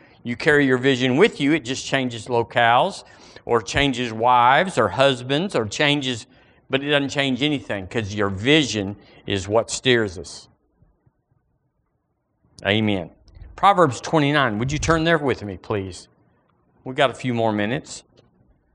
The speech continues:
And y'all hadn't got to the amen stage yet, so that's kinda, that's kinda how I go. Till I just can't hear myself, well, I just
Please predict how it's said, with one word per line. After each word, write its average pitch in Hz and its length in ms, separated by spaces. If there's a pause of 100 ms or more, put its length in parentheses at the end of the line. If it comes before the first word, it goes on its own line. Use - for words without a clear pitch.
(200)
And 101 100
y'all 131 120
hadn't 127 280
got 113 180
to 104 80
the 101 100
amen 110 400
stage 90 400
yet, 92 180
so - 280 (340)
that's 110 180
kinda, 117 280
that's 127 220
kinda 120 220
how 113 160
I 107 180
go. 87 300 (2250)
Till 120 160
I 123 100
just 147 220 (320)
can't 147 220
hear 147 180
myself, 110 560
well, 101 100
I 113 120
just 107 360